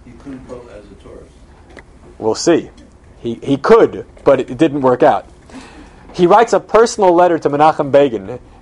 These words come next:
Speaker 2: asking that, for, to be allowed to go to Israel, recalling that he had run guns for the Haganah in nineteen forty-eight and that those guns actually ended up in the hands of the Irgun. So,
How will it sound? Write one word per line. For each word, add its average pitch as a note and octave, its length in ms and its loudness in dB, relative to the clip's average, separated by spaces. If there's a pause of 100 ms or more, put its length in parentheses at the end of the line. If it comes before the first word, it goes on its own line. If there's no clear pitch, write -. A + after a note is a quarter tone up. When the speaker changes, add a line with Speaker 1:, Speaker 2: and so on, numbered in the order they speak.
(100)
Speaker 2:
asking D#3 600 0 (500)
that, C#3 420 -2
for, D3 180 -4
to C3+ 100 -2
be C#3+ 80 2
allowed E3 240 4
to D3 80 -8
go C#3 80 0
to C3 100 -2
Israel, D#3 560 -2 (220)
recalling G#3 580 2
that F3+ 140 0
he F#3+ 140 -6
had F3 160 2
run G3 320 0
guns A3 420 4
for F#3+ 140 -2
the F#3 80 4
Haganah G3 500 4
in F#3 60 -4
nineteen F#3 320 -6
forty-eight F3+ 440 2
and F3 100 -4
that F3 120 0
those F#3 220 2
guns F#3+ 240 0
actually F#3+ 280 0
ended F#3+ 160 2
up F3+ 60 -2
in F3+ 60 -8
the F3 80 0
hands F3+ 220 -2
of D#3 60 -6
the E3 100 4
Irgun. E3 440 2 (840)
So, D3+ 400 2